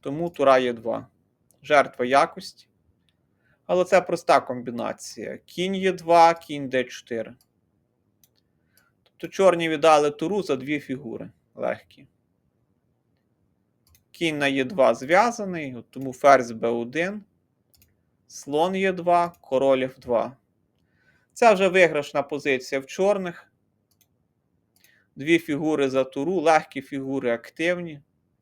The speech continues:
Тури поки білі нічого не роблять. Величезна перевага чорних. І дивимося, як чорні тут швидко виграли.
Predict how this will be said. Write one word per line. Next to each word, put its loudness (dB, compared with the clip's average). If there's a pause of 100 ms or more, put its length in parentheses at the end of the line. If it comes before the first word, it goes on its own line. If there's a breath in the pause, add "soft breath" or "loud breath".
(380)
Тури 0
поки -4
білі -8
нічого -2
не -4
роблять. -6
Величезна 2
перевага -2 (640)
чорних. -2
І -8
дивимося, -4
як 0
чорні -6
тут -12
швидко -6
виграли. -10